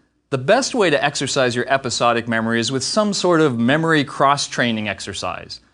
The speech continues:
that includes as many different memory systems, or as many parts of the monster, if you will, as possible. And I, at that point, I didn't even really emphasize the non-declarative contribution, but it's clearly there as well.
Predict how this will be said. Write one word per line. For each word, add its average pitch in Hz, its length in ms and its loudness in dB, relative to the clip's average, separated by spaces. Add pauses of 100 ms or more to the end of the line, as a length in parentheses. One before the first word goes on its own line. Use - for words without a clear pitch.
(180)
that 127 120 2
includes 151 400 4
as 127 140 0
many 156 380 2
different 156 400 0
memory 165 280 0
systems, 110 840 -8
or 98 160 -4
as 98 100 -4
many 120 220 0
parts 143 380 -2
of 123 100 -6
the 120 80 0
monster, 127 460 0
if 110 120 -6
you 113 80 -4
will, 104 380 -6 (320)
as 117 140 -8
possible. 117 600 -4 (1300)
And 175 120 2
I, 226 280 2
at 165 140 0
that 320 180 2
point, 247 160 2
I 190 60 2
didn't 202 180 0
even 180 180 -2
really 170 240 2
emphasize 147 540 0
the 127 80 2
non-declarative 131 880 2
contribution, 107 840 -6 (520)
but 185 140 2
it's 311 160 -2
clearly 196 340 2
there 139 220 4
as 113 120 -2
well. 113 440 0